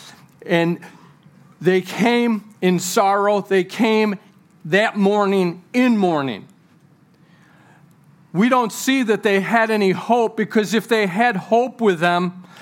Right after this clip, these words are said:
they wouldn't have bring, brought the spices that they had prepared to embalm his body. They had no idea what laid ahead of them.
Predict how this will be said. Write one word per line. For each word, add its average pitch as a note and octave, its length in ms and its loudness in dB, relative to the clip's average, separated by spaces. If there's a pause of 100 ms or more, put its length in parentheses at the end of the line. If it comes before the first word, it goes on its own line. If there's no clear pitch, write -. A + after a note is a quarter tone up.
(200)
they G#3 160 4
wouldn't A3 460 0
have F3 280 0
bring, A3 420 0 (240)
brought A3+ 300 2
the G#3 100 0
spices G#3 920 -2 (100)
that F#3+ 200 -2
they G#3 160 2
had G3 300 -2
prepared G3 520 -2
to G3+ 160 2 (520)
embalm G3+ 320 2
his F3 200 0
body. D#3+ 440 -2 (1800)
They G#3 120 2
had G#3+ 100 2
no A#3+ 300 2
idea A#3+ 360 2
what F#3 200 0
laid F#3 200 2
ahead F3 300 2
of D3 160 -2
them. A2 340 -4